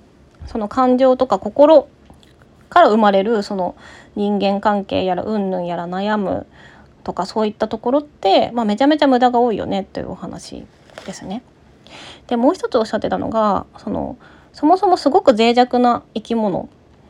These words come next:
であるので、一人では生きていけないから社会性が必要だったというふうにおっしゃっておりました。だから、まあ、これまでの人類の歴史としては、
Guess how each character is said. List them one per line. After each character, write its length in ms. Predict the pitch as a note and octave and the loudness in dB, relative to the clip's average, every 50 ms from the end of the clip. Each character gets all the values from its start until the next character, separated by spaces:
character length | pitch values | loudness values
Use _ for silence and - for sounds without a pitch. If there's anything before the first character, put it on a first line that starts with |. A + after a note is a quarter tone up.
| _ _ - - | _ _ -14 -8
で 120 | - F#3 | -6 -4
あ 100 | - G#3 | -2 -2
る 100 | G3 - | -4 -4
の 160 | - - - A3 | -6 -8 -6 -2
で、 340 | B3+ D4+ D4+ A#3+ G3 - - - - - - - _ - | 0 2 2 0 -2 -4 -12 -20 -20 -20 -20 -20 _ -18
一 180 | - - G4 | -8 -4 -2
人 120 | G#4 G4+ D4+ | 0 4 6
で 80 | C4 | 6
は 140 | A3 G3 - | 6 4 2
生 100 | - B3+ | -2 -4
き 100 | - - | -10 -8
て 120 | - G#3 | -4 -4
い 120 | F3+ F3+ F#3+ | -4 -4 -4
け 160 | - - D#4+ | -2 0 0
な 160 | F4 F#4+ G4+ | 2 2 0
い 180 | G4+ F4 - - _ _ _ _ _ - | 0 -2 -4 -6 _ _ _ _ _ -14
か 220 | - - - G4+ | -14 -10 -2 2
ら 280 | G4+ E4 A#3+ - - - - - - | 6 6 6 4 2 -4 -20 -20 -16
社 160 | - - A3+ | -10 -8 -2
会 240 | - B3 A#3 A#3 A#3 | 2 4 4 4 4
性 200 | - A#3 A3 G#3 | 2 0 0 0
が 120 | G#3+ A3 | 0 -2
必 200 | G3+ - - - | -2 -4 -6 -4
要 120 | G#3 G3 | -2 0
だ 100 | F#3+ G3 | 0 0
っ 60 | F#3 - _ - | -2 -4 _ -6
た 180 | - - - - _ - | -6 -6 -6 -10 _ -16
と 100 | - - | -10 -8
い 20 | G#3 | -8
う 80 | G3+ | -8
ふ 120 | G#3+ - C#4 | -6 -2 -2
う 80 | C4 | -2
に 200 | A#3 - - - - | -2 -2 -8 -10 -12
お 120 | - F#3 | -14 -14
っ 20 | F3 | -14
し 140 | - - - | -12 -8 -10
ゃ 40 | F#3 | -10
っ 20 | |
て 320 | - _ - - C#3+ - - _ _ _ _ - | -10 _ -14 -12 -12 -12 -14 _ _ _ _ -10
お 100 | G#3+ F#3 | -8 -8
り 60 | F3+ | -6
ま 140 | F3+ F3+ F#3 | -6 -8 -10
し 60 | - | -10
た。 180 | - - - - - - - - - - - - _ | -12 -14 -14 -14 -18 -20 -20 -20 -20 -20 -20 -14 _
だ 100 | - C#4+ | -6 -6
か 160 | C#4+ A#3+ G#3 G#3 | -2 -2 0 0
ら、 340 | A3+ A#3 A3 F#3+ G3 - - - - _ _ - | 2 2 2 0 -2 -4 -8 -14 -20 _ _ -2
ま 80 | B3+ A3 | -2 -2
あ、 20 | |
こ 160 | - - - D#4 | 0 2 2 4
れ 100 | E4+ F4 | 4 6
ま 140 | F4+ F#4+ | 6 6
で 120 | E4 B3+ G#3 | 4 4 4
の 260 | B3 E4 G4 D#4 A#3 | 2 2 4 2 2
人 180 | G#3+ A3 A3 G#3 | 2 0 -2 -2
類 120 | G3 F#3+ | -2 -2
の 100 | F3+ - | -4 -4
歴 240 | F3 F3 - - G3+ | -8 -8 -8 -8 -10
史 80 | G3+ - | -10 -10
と 120 | - - | -10 -12
し 80 | A#3+ - | -12 -8
て 160 | - - D#4 | -2 0 2
は、 260 | C#4 C4 B3+ A3+ E3+ | 4 4 4 4 2